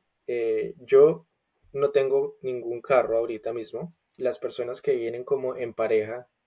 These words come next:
como, eh, marido y mujer, generalmente estudia uno y el otro trabaja a tiempo completo. Eh, para las parejas es mucho más fácil como empezar a ahorrar, porque, pues,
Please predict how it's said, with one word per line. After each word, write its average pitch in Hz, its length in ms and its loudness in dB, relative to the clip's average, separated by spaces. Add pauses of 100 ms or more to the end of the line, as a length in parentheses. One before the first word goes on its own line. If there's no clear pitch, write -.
como, 113 640 -12
eh, 113 240 -8
marido 113 360 -4
y 123 40 -2
mujer, 120 440 -2 (760)
generalmente 120 540 -2
estudia 135 400 2
uno 160 240 4
y 160 80 0
el 120 120 0
otro 127 200 -2
trabaja 110 340 -2
a 110 100 -10
tiempo 120 260 -10
completo. 113 480 -6 (1500)
Eh, 120 680 -2 (200)
para 135 280 8
las 131 180 4
parejas 139 440 2
es 156 140 -8
mucho 156 260 -2
más 147 180 0
fácil 143 280 -2
como 135 580 -2
empezar 117 440 -4
a 117 40 0
ahorrar, 123 440 0 (600)
porque, 117 300 -6
pues, - 360 -8